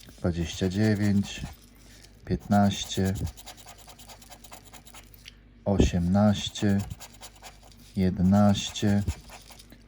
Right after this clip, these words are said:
Dwadzieścia jeden i trzynaście. O, dwa złote. Dwa złote.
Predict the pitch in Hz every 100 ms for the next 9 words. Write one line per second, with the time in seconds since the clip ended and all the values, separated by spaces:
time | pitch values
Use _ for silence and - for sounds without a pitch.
0 | - 92 87 87 - - 101 101 101 95
1 | 196 196 - - - - - - - -
2 | 151 - 107 92 - - 110 117 120 -
3 | 120 120 98 90 95 98 - - - 73
4 | 71 65 60 - - - - - - -
5 | - - - - - - - - - -
6 | - - - - - - - - - -
7 | - 123 123 123 131 120 - - - -
8 | - - - - - - - - - -
9 | - - - - - - - - - -
10 | - - - - - - - 104 104 95
11 | 85 -